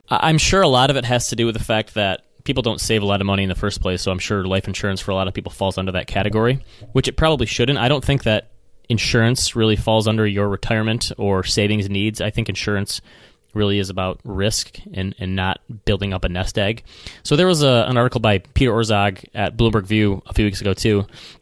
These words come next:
and he kinda gave some, some similar data. So he says in nineteen sixty-five, Americans purchased twenty-seven million policies individually or through employers.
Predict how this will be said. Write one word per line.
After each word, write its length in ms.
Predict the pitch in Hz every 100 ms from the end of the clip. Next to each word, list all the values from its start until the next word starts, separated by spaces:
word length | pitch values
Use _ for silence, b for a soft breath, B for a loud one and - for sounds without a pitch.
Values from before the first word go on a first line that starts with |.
| _ _ _ _
and 120 | 143
he 60 | 139
kinda 160 | 143 110
gave 220 | 113 104
some, 360 | 110 101 98
some 160 | - 107
similar 560 | - 117 107 98 90 - B B B B B -
data. 240 | 120 107
So 120 | 120
he 80 | 120
says 160 | 151 139
in 80 |
nineteen 260 | 127 156 160
sixty-five, 580 | - - 123 - 117 104
Americans 360 | 110 113 -
purchased 300 | - 113 -
twenty-seven 540 | - 123 - 117 107 104
million 480 | 110 110 104 101 101 b b - - - - -
policies 460 | 113 101 104 98
individually 460 | 107 104 104 110 104
or 40 |
through 140 | - 101
employers. 560 | 90 101 95 85 -